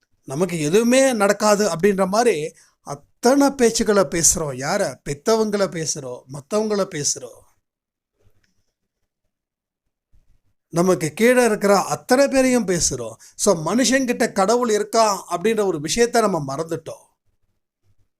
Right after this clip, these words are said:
பெத்தவங்களை அடிக்கிறது கூட நிறைய விஷயங்கள் ஆயிடுச்சு. நான் வந்து நிறைய இடத்துல கேள்விப்பட்டேன், "என் பையன் என்ன அடிச்சிட்டா, என் பொண்ணு என்ன அடிச்சிட்டா." எப்பேற்பட்ட மோசமான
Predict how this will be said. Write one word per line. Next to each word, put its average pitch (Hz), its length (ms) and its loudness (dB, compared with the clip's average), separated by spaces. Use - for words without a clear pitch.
பெத்தவங்களை 190 340 2
அடிக்கிறது 208 560 0
கூட 226 200 -2
நிறைய 180 340 0
விஷயங்கள் 165 380 -4
ஆயிடுச்சு. 135 500 -10
நான் 151 220 -6
வந்து 170 220 -4
நிறைய 165 320 -4
இடத்துல 190 300 -8
கேள்விப்பட்டேன், 156 580 -10
"என் 131 200 -10
பையன் 156 280 -2
என்ன 147 180 -6
அடிச்சிட்டா, 127 680 -10
என் 135 260 -4
பொண்ணு 208 340 2
என்ன 143 320 -6
அடிச்சிட்டா." - 480 -10
எப்பேற்பட்ட 180 680 -2
மோசமான 202 880 0